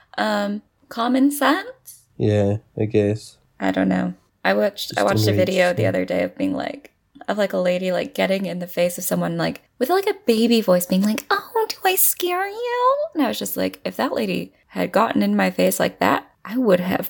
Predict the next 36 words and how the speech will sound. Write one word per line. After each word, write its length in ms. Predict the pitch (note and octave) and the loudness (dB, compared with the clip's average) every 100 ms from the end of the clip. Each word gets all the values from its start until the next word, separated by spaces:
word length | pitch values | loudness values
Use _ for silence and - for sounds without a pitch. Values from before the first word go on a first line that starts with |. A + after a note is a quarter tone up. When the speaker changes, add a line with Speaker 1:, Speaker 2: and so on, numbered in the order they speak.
| _ | _
Speaker 1:
punched 420 | - G3+ G3+ - - | -4 -2 0 -2 -6
her. 80 | - _ - | -10 _ -2
Speaker 2:
Yeah. 280 | C3 B2 B2 - _ _ | 4 4 2 -4 _ _
Speaker 1:
The 180 | G#3 G3+ | 0 2
woman 500 | G3 D#4+ F4+ D#4 D4+ | 2 2 2 4 2
who 140 | C#4 G3 | 2 -2
was 200 | E3+ F3 | -4 -2
videoing 500 | A#3+ C#4+ C#4+ C#4 C#4 | 2 6 6 6 2
it 140 | C#4+ - | -2 -6
had 240 | F#3 - | -10 -10
so 260 | - F4 G#4 | -2 2 4
much 280 | G#3+ - - | 2 0 -4
control. 580 | F#3 F3+ E3 D#3+ F3+ _ - _ - | -4 0 0 0 -4 _ -20 _ -16
'Cause, 140 | G3+ | -4
like, 240 | F#3+ F3 - - | -2 -2 -8 -12
she 120 | - | 0
Speaker 2:
Hmm. 40 | E4+ | 2
Speaker 1:
even 180 | D#4 A3+ | 2 2
touched 280 | C4 B3 | 0 0
the 80 | G#3 | -2
person 360 | G#3+ G3 F#3+ F#3+ | 0 0 2 0
who 100 | F#3 | 0
was 140 | F3 | 0
recording, 440 | F3+ G#3 G3+ F#3 F3 | -2 2 2 2 -2
and 80 | |
I'm 100 | F3 | -2
like, 320 | F3 - - - - | 0 -2 -6 -18 -10
I 80 | A3 | -6
would 160 | - | -4
have 80 | - | -4
slapped 340 | - F#3+ - - | -4 -4 -4 -6
her 100 | - | -8
because, 320 | - F#3 - | -4 -4 -2
you 80 | F3+ | -2
know 180 | G3 | 0
what? 280 | G3+ C#4 - | 2 0 -4